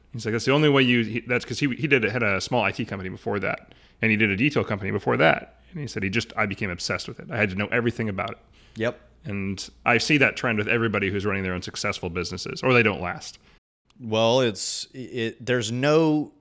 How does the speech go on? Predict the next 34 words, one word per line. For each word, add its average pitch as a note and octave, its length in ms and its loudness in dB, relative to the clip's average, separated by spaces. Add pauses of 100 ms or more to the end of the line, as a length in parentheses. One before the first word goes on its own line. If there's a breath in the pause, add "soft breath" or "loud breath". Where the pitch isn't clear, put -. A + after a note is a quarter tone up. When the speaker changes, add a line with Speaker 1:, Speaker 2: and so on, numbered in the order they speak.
(140)
Speaker 2:
there's A#2+ 200 -2
no D#3+ 140 -2
trick - 360 -2
to G2+ 60 -12
success. - 680 -6 (580 soft breath)
Success - 460 2
comes B2+ 320 -4
from A2 180 -4
hard G2+ 280 -2
work, F2+ 360 -6
and A2+ 140 -6
Speaker 1:
Yep. A2 60 -2
Speaker 2:
hard C#3+ 240 2
work, B2 420 0 (600 soft breath)
it D3+ 140 -16
wears C#3+ 420 4
you C3 100 0
down A#2 400 2
if F#2+ 160 -10
you're G#2 100 -4
not G#2+ 540 -2
obsessed G2+ 540 -6
with - 180 -16
it. D2+ 120 -14 (160)
Speaker 1:
Exactly. F#2+ 480 -6 (120)
Speaker 2:
And, A#2 440 -2 (140)
you B2 120 -4
know, A2+ 420 -4
there's A#2+ 360 -2
ti-, - 160 -8
I A#2 200 -4
mean, G#2+ 260 -4 (240)
I've A2 400 -4
pulled A2+ 460 2